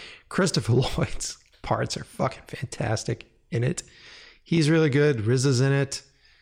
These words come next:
Um, Connie Nelson's in it. Like, uh, it's a good cast.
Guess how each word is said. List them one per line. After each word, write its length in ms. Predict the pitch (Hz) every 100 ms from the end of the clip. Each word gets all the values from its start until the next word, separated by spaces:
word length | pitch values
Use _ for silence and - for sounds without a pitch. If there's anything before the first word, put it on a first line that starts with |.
| _ _ _ _ 165
Um, 680 | 110 107 104 104 101 165 - _ _ _ _
Connie 300 | - 123 120
Nelson's 440 | 110 127 - 127
in 100 | 127
it. 320 | 127 127 - - -
Like, 280 | 117 101 -
uh, 340 | 107 107 104 -
it's 180 | 127 -
a 60 |
good 380 | 120 107 156 156
cast. 600 | - 127 113 - - -